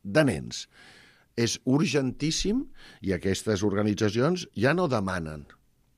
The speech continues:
no demanen ja les organitzacions, fixa-t'hi, amb el, ni exigeixen, supliquen, supliquen als governs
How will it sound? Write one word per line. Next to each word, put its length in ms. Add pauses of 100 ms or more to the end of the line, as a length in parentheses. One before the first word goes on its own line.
no 220
demanen 440
ja 140
les 160
organitzacions, 720
fixa-t'hi, 440
amb 100
el, 180 (440)
ni 220
exigeixen, 800 (340)
supliquen, 960 (1120)
supliquen 840 (340)
als 240
governs 520